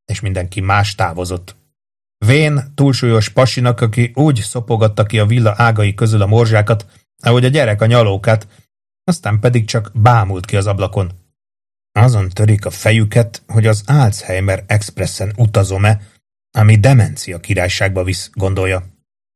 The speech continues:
Rámosolyog Ilénre, ez az erőssége, a széles és elbűvölő mosoly. „Pete és én a régi ügyekről beszéltünk.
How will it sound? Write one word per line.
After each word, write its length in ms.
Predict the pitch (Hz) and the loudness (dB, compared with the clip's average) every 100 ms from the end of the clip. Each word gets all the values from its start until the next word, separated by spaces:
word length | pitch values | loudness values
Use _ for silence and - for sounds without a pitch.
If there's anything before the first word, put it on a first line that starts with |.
| _ _ _ _ _ _ | _ _ _ _ _ _
Rámosolyog 640 | 160 180 135 120 123 120 | 0 2 2 2 2 2
Ilénre, 500 | 135 135 120 131 135 - _ _ | 2 2 4 2 2 -4 _ _
ez 180 | - 120 | -2 0
az 100 | 113 | 2
erőssége, 680 | 123 107 101 - 107 110 107 - _ | 2 2 -2 -2 0 0 0 -6 _
a 60 | - | -8
széles 480 | - 113 117 110 | -4 -2 0 0
és 200 | 110 104 | -2 -2
elbűvölő 440 | 117 101 98 92 92 | 0 0 0 -2 -2
mosoly. 400 | 101 104 113 107 - _ _ _ - 104 | -2 0 0 -2 -8 _ _ _ -12 -4
„Pete 280 | 151 202 143 | -2 0 0
és 280 | 120 - - | 0 -4 -4
én 400 | 147 165 147 - | 0 2 2 -2
a 80 | - | -2
régi 300 | 135 196 139 | 0 0 0
ügyekről 400 | 113 110 104 107 | 2 4 4 2
beszéltünk. 680 | 101 101 104 85 95 82 | 2 0 -2 -8 -8 -8